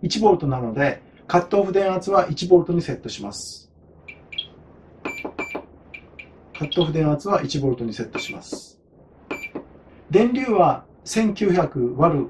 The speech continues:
五で、三百八十、三百八十ミリアンペアにセットします。ここで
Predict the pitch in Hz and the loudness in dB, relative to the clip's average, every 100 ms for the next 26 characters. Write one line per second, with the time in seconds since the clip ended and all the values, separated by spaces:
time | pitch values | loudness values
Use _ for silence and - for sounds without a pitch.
0 | - - 143 - - - - 147 170 - | -8 2 2 2 -8 -20 -4 0 0 -2
1 | - - - - - - - - - - | -12 -20 -20 -20 -20 -20 -20 -20 -20 -20
2 | - - - - - - - - - - | -20 -20 -20 -20 -20 -20 -20 -20 -20 -20
3 | - - - - - - 185 175 151 123 | -20 -20 -20 -20 -14 -2 2 4 2 0
4 | 123 107 90 - - - - - - - | -2 -4 -6 -18 -20 -20 -20 -20 -20 -20
5 | - - - - - - - - - - | -20 -20 -20 -20 -20 -20 -20 -20 -20 -14
6 | 135 170 143 151 117 - _ - - - | -10 -4 -2 -2 -2 -6 _ -20 -20 -20
7 | - - - - - - - - - - | -20 -20 -20 -20 -20 -20 -20 -20 -20 -20
8 | - - - - - - - - - 196 | -20 -20 -20 -20 -20 -20 -20 -18 -2 0
9 | 175 156 131 131 147 135 123 127 117 110 | 2 0 -2 -2 0 0 0 -2 -4 -4
10 | 107 101 - - 160 - - - - - | -6 -6 -8 -6 -4 -2 -6 -8 -12 -12
11 | - - - _ _ - - - - 233 | -14 -14 -18 _ _ -20 -20 -20 -4 -2
12 | 233 214 185 | 2 2 0